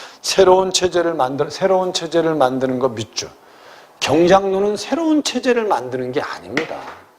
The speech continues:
알았죠? 기존의 체제를 뭐 하는 거다? 보수하는 겁니다. 어? 이게 첫 번째 문단을 잘 읽으셔야 돼요.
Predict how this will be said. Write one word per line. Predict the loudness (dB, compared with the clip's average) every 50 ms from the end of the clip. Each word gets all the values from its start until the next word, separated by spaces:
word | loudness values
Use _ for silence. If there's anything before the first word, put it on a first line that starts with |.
| _ _ _ _ _ _ _ _ _ _ _ _ _ _ _ _
알았죠? | 0 0 0 0 -2 -6 -6 -6 -10 -20 -20 -20 -20 -20 -12 _
기존의 | -6 -6 -2 0 2 2 4 2 2
체제를 | 0 -2 -4 2 4 4 6 6 4 2
뭐 | 4 0 0
하는 | 0 -2 -4
거다? | -4 -6 -6 -6 -12 -14 -18 -20 _ _ _ _ _ _ _ _ _
보수하는 | -6 -4 -4 -4 -6 -8 -8 -8 -6 -4 -2 -2 -2 -2
겁니다. | -4 -6 -8 -10 -18 -20 -18 -18 -18 -20 -20 -20 _ _ _ _ _ _ _ -20 -20 _ -20 -4 -2
어? | -2 -2 -2 -8 -18 -20 _ _ _ _ _ _
이게 | _ -4
첫 | -4 -4 -8 -8 -4
번째 | -4 -4 -4 -4 -6 -6
문단을 | -6 -6 -2 -2 -2 -2 -2 -6 -10
잘 | -10 -12 -10 -10 -8
읽으셔야 | -8 -6 -6 -8 -8 -6 -6 -6 -6
돼요. | -6 -6 -8 -8 -8 -10 -12 -12